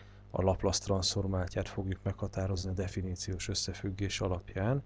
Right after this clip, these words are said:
Tehát két-, kész leszünk ezzel, ezzel, illetve ezzel. Azért veszem őket egy kalap alá, egy, ö, videóba, mert nagyon hasonlóak.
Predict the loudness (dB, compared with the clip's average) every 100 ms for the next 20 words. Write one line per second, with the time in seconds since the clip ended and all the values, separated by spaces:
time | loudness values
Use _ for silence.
0 | -6 -20 -18 -6 -4 2 2 2 0 0
1 | 0 0 -2 -2 -4 0 0 2 2 2
2 | -2 -6 -20 -20 -20 -20 -20 -20 -20 -20
3 | -20 -20 -20 -20 -20 -20 -20 -20 -20 -8
4 | -4 -2 0 0 0 -2 -4 -6 -6 -6
5 | -6 -8 -8 -14 -16 -18 -20 -20 -18 -18
6 | -18 -18 -12 -6 -4 -2 -4 -4 4 10
7 | 10 10 10 10 8 8 6 6 0 -2
8 | -8 -16 -18 -20 -20 -18 -18 -16 -16 -10
9 | 2 6 8 8 8 8 8 6 6 4
10 | 2 2 4 4 6 6 4 4 0 2
11 | 2 2 2 2 2 2 2 4 4 4
12 | 4 4 6 6 6 4 4 2 2 0
13 | 0 0